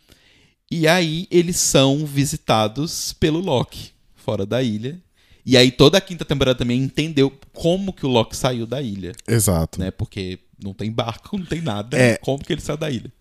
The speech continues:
Speaker 2: Exatamente, que é o tipo de coisa que não tinha tanto na primeira e na segunda, né? Na primeira e na segunda tempo-, na... e na, na primeira, na segunda e na terceira, a gente não tinha tanto essa dinâmica de entender o que, como aconteceu algo que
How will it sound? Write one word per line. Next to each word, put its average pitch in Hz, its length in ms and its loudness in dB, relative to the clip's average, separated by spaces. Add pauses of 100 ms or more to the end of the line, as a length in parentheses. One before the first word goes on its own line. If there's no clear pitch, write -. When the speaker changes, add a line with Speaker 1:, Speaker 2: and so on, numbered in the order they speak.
(100)
Speaker 2:
Exatamente, 117 640 2
que - 160 0
é 135 80 8
o 170 60 8
tipo - 280 0
de 113 120 -4
coisa 120 260 0
que - 80 -4
não 127 120 -2
tinha 143 220 0
tanto 123 280 -2
na 120 140 0
primeira 110 420 2
e 110 40 0
na 110 140 0
segunda, 101 640 0
né? 87 220 -4 (420)
Na 101 160 0
primeira 101 380 2
e 127 60 2
na 117 100 0
segunda 104 340 -2
tempo-, - 380 -4
na... 87 180 -4
e 95 120 -4
na, 90 100 -2 (140)
na 90 100 -2
primeira, 110 300 2
na 104 80 0
segunda 95 280 0
e 87 40 0
na 85 120 -2
terceira, 110 640 0 (420)
a 95 140 -2
gente 95 260 -2
não 101 120 -4
tinha 117 320 0
tanto 110 300 -2
essa 101 200 0
dinâmica 92 560 -2
de 87 240 -2 (180)
entender 104 1040 0 (840)
o 101 160 0
que, - 420 -6 (500)
como 131 280 6
aconteceu 113 680 0
algo 104 380 0
que 104 300 -6